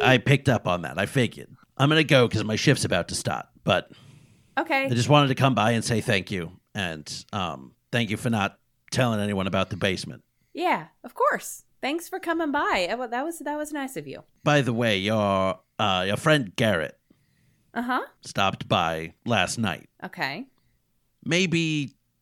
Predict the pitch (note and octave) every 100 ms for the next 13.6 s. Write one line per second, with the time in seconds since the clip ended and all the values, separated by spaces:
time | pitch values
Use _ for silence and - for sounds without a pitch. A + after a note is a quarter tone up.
0 | _ - C#3+ D3 C3 G#2+ - - G2+ C#2+
1 | - _ _ _ _ - - - _ _
2 | _ _ _ _ - B3 C4 B3+ D4+ -
3 | G#3 G#3 D3+ C#3+ C#3+ E3+ F#3+ - _ _
4 | A3 G#3+ A3 G#3+ A#3 A#3 - - A#3+ A#3+
5 | A#3 B3+ D3+ D3+ C#3 C#3+ D3+ - - -
6 | _ - A#4 C#5+ G4+ A3+ G3+ G#3+ F3 E3+
7 | D#3+ C#3+ C3 - D3 C3+ A2+ _ _ F#2+
8 | G2 E2+ - - G#2+ G2+ _ _ _ _
9 | _ _ _ A2+ A2+ - G#2+ F#2 E2 -
10 | - _ - C3+ D3 A2+ G#2+ C#3 C#3 C3
11 | _ _ - _ _ A2+ B2 C#3 C3 B2
12 | A#2+ A2+ G#2+ G2+ F#2 _ _ _ _ _
13 | _ _ _ _ -